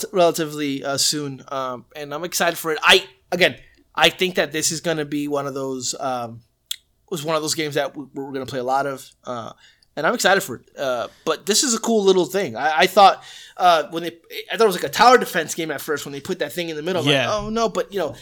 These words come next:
Speaker 1: I, I like all that stuff when she, like, climbed up the, the Inkling climbed up the thing after she painted it and was on top and shooting. It, a lot of little stuff you can do like that, and it's at wave one, and it's, it looked crazy.
Speaker 2: Yeah.
Speaker 1: I was like, "It's wave one."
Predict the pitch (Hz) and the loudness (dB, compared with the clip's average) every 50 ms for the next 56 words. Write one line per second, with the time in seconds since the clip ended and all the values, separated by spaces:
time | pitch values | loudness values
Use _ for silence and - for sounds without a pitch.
0 | - - - - 180 190 170 214 247 240 - 190 180 190 185 185 - 208 185 175 | -18 -16 -4 0 2 4 6 8 6 6 6 4 2 2 2 0 -2 -4 -4 -4
1 | 170 165 - - 190 185 180 170 - - - - 185 175 175 175 170 175 175 175 | -4 -4 -4 -2 0 -2 -2 -2 -4 -10 -8 -4 -2 -2 -2 -2 0 -2 -2 -2
2 | 175 - _ 165 160 156 151 - 170 151 147 - - - 170 147 151 151 147 135 | -4 -10 _ -2 -2 -2 -2 -2 -6 -10 -10 -10 -12 -12 -12 -6 -4 -4 -4 -4
3 | - 165 165 - 175 160 160 156 - - - - 190 175 170 160 170 156 156 147 | -6 -10 -8 -6 -6 -6 -6 -10 -18 -20 -10 -4 -2 -2 0 0 -2 -6 -6 -8
4 | - - 170 165 160 160 160 156 139 139 - - 135 - - - 165 156 156 156 | -6 -4 -4 -4 -4 -6 -6 -8 -8 -8 -8 -8 -10 -10 -6 -4 -4 -4 -2 0
5 | 151 156 147 143 143 147 151 143 - 160 147 147 147 156 - - 165 156 - - | 0 0 -2 -2 -4 -6 -6 -6 -4 -4 -4 -4 -6 -6 -8 -10 -10 -10 -12 -14
6 | - - - - - 202 208 208 208 208 190 190 - 226 208 220 233 233 233 233 | -20 -20 -20 -10 -4 -4 -4 -2 -2 -4 -4 -2 0 2 6 6 8 8 6 4
7 | 220 196 - 214 202 175 180 180 - 175 165 175 175 165 156 156 135 143 180 202 | 4 2 2 0 -2 -2 -6 -8 -8 -8 -6 -2 -2 0 0 0 -2 -2 -2 -2
8 | 190 294 285 - _ 151 147 151 180 190 214 214 170 151 143 156 170 175 202 226 | -4 -4 -8 -10 _ -14 -4 0 2 2 2 0 -2 -6 -4 -2 -2 0 0 -2
9 | 233 - _ _ _ _ _ _ - - 226 196 208 202 226 208 277 294 - - | -4 -8 _ _ _ _ _ _ -6 0 2 2 2 2 2 0 0 0 2 4
10 | - 381 370 381 330 131 131 127 127 123 120 117 - 262 285 294 254 254 294 285 | 4 6 6 6 4 4 4 4 4 2 2 6 8 10 10 12 10 8 8 6
11 | 247 214 170 208 240 294 269 220 185 165 190 294 440 | 2 2 6 6 6 6 6 2 0 2 4 4 6